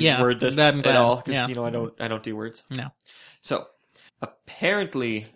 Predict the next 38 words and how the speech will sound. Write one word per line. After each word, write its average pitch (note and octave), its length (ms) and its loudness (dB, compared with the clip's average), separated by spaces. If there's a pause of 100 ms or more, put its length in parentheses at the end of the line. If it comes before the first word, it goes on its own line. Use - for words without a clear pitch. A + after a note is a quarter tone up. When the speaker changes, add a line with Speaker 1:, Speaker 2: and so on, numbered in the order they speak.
(100)
Speaker 2:
there C3+ 200 0
is C3+ 180 -2
some B2+ 260 -2
people C#3 340 -4
who A#2+ 500 -6
don't B2+ 240 0
like A#2 200 -4
people A#2+ 220 -10
making A#2 280 -8
fun A2+ 220 -6
of, G#2+ 320 -6
um, G2+ 560 -6
Mohammed, G#2+ 640 -6 (300)
and, G2+ 380 -4
um, G2 540 -4 (240)
they A#2 220 -4
decided C3 460 -2
to B2 80 -10
hack B2+ 240 -6
some G#2+ 180 -10
banks. - 480 -8
This - 200 -10
is A2 240 -8
Islamic A2+ 500 -8
group. A2+ 340 -8 (340)
And A2 360 -4
so A#2 360 -2
they've A#2+ 180 -4
been A#2+ 100 -6
dedosing C3+ 520 2
a A#2 40 -4
bunch A#2+ 220 -4
of - 60 -14
different A#2 260 -10
banks A2 460 -4
all G#2+ 600 0
week A2+ 240 -8
long B2 520 -2